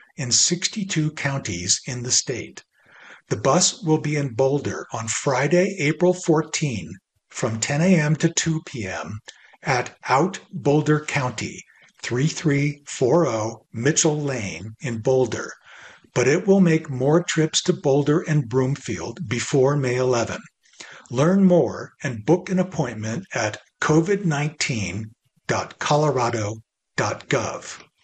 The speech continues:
Study links encampment sweeps with drug-related deaths. At least five hundred thousand people are experiencing homelessness on a given night in the U S.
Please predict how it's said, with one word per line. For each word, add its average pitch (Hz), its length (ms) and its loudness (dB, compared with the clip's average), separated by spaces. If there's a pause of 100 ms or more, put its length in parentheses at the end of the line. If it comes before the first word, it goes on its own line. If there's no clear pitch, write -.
(1700)
Study 185 560 -2
links 156 640 -2 (100)
encampment 131 960 -6 (180)
sweeps - 800 -2 (140)
with 120 340 -4
drug-related 131 840 0 (100)
deaths. - 720 -4 (640)
At 139 220 -4
least 165 300 2
five 220 440 0
hundred 180 420 4
thousand 143 500 0
people - 460 -4 (260)
are 131 180 2
experiencing 156 1000 0
homelessness 120 960 0
on 127 140 -4
a 113 100 -6
given 147 360 2
night 127 320 -2 (140)
in 123 140 -6
the 113 100 -2 (180)
U 127 120 2
S. - 420 -2